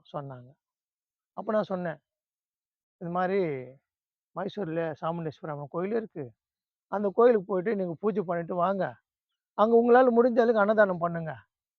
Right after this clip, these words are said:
அப்படின்னு சொல்லிட்டு வந்தேன். அவங்க வந்து அதுக்கப்புறம் அந்த இடத்துக்கு போயிட்டு, அந்த கோயில்ல போயிட்டு பூஜை பண்ணி, அதே மாதிரி அவங்களால முடிஞ்ச அளவுக்கு ஏதோ தானம் பண்ணி வந்தாங்க. இப்போ வந்து என்னன்னா,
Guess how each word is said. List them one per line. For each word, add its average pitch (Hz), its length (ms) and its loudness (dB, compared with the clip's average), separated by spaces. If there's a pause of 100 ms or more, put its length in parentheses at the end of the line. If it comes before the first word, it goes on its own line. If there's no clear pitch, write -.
(340)
அப்படின்னு 180 200 -4
சொல்லிட்டு 175 240 -4
வந்தேன். 143 260 -14 (680)
அவங்க 208 240 0
வந்து 214 220 -2 (680)
அதுக்கப்புறம் 185 440 -2
அந்த 175 140 -4
இடத்துக்கு 175 320 -6
போயிட்டு, 170 240 -6 (260)
அந்த 170 120 -8 (120)
கோயில்ல 175 340 -4
போயிட்டு 175 220 -10 (100)
பூஜை 170 220 -8 (100)
பண்ணி, 165 240 -12 (800)
அதே 170 200 -2
மாதிரி 165 200 -2
அவங்களால 165 400 -4
முடிஞ்ச 180 260 -2
அளவுக்கு 165 240 -2
ஏதோ 170 100 0 (880)
தானம் 160 400 -2
பண்ணி 160 240 -10 (1300)
வந்தாங்க. 151 360 -8 (800)
இப்போ 302 180 -2 (100)
வந்து 262 220 4
என்னன்னா, 240 340 2